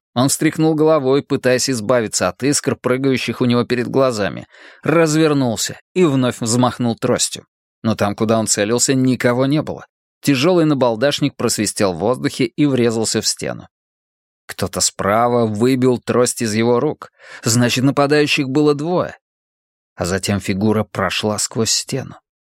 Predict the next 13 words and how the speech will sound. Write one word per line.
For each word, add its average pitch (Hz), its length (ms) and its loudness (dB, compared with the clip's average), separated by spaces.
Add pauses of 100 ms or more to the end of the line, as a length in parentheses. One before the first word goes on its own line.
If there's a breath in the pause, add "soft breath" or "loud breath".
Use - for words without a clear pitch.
(460)
Разум 127 380 2
Каза 135 360 0
закипал, 123 680 -2
пытаясь 117 460 -2
найти 117 280 -2
объяснение 117 600 0
увиденному, 104 580 -2 (320)
пока 131 280 -2
густой 143 460 0
туман 139 400 2
принимал 123 460 2
форму 110 400 -2
плаща, 98 680 -2